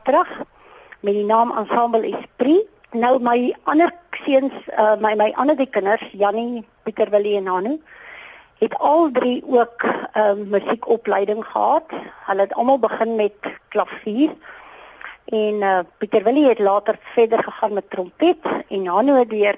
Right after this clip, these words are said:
gitaar, eh, klassieke gitaar geneem. So die hele klompie van hulle he-, is toe nou maar ook onderlê in die musiek, maar die groot ding wat ons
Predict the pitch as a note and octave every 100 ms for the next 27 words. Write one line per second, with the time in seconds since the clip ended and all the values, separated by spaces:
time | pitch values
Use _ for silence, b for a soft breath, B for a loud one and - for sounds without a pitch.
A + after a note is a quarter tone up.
0 | _ - - - C4+ C4+ D4 - - -
1 | - G#3+ A3+ G#3+ A#3+ A3+ G#3+ - C4 C#4
2 | - B3+ C4+ F4 - B B B B B
3 | - B3+ B3+ A#3 A#3 D#4 D4 - - _
4 | _ C4+ B3 A#3 B3 - A3+ G#3+ A3 G#3+
5 | F#3+ G#3 - C4 - C4 A#3 G#3 - A#3
6 | A3+ - G#3+ G#3 G3 G3 G#3 G#3+ G3 F#3+
7 | F#3 - G#3+ - - G#3+ G#3+ G#3+ A3 -
8 | _ _ G#3+ - - G4+ F4+ A#3 A3+ A3+
9 | G#3 G#3